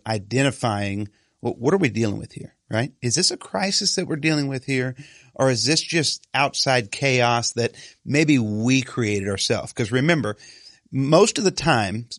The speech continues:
crisis is not something we've created, right? I'm not saying all of the time, 'cause there's always that circumstance, but most of the time, crisis is not something that's gonna be created by an individual, you or I, or anything like that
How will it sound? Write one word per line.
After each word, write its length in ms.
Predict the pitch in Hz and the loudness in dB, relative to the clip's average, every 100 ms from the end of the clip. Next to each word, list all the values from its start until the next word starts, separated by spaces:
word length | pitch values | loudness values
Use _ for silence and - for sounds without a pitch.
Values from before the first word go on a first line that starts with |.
| _ - | _ -4
crisis 520 | - 151 160 139 - | 2 2 2 2 2
is 120 | 101 | 2
not 260 | 127 123 - | 0 0 -2
something 280 | 117 113 104 | 0 0 0
we've 160 | 110 | -2
created, 380 | - 107 - - _ _ _ _ - | -4 -6 -6 -14 _ _ _ _ -4
right? 260 | 110 147 - - - - | 0 0 -2 -18 -20 -4
I'm 120 | 160 | -2
not 160 | 165 - | 0 0
saying 240 | 156 139 - | 0 0 2
all 160 | 135 147 | 2 4
of 40 | |
the 80 | 131 | 0
time, 280 | 143 143 139 | 0 0 0
'cause 120 | 123 | -2
there's 120 | 110 | 0
always 220 | 139 131 | 2 2
that 160 | 107 104 | 0 -4
circumstance, 600 | - 123 113 101 113 101 | -4 -4 -6 -6 -6 -6
but 160 | - - | -8 -4
most 360 | 123 196 247 | -2 -2 -2
of 60 | 147 | -2
the 60 | |
time, 360 | - 160 127 113 - - - _ - | 0 2 2 -2 -8 -20 -20 _ -4
crisis 440 | 147 156 165 139 | 0 2 4 2
is 140 | 113 113 | 0 2
not 260 | 127 139 | 0 0
something 300 | - 123 123 | 0 0 0
that's 160 | 110 - | -2 -2
gonna 160 | 123 | -2
be 120 | 110 110 | -2 -4
created 540 | - 120 117 120 104 | -2 2 2 2 2
by 340 | 110 107 104 - | 2 2 0 -4
an 120 | 104 | -4
individual, 460 | 113 107 110 110 110 | -2 -2 -2 0 2
you 200 | 113 110 | 2 2
or 80 | |
I, 220 | 107 107 104 | 2 2 0
or 100 | 107 | 0
anything 300 | 101 104 104 | -2 -4 -6
like 180 | 101 | -8
that 200 | 113 110 | -10 -10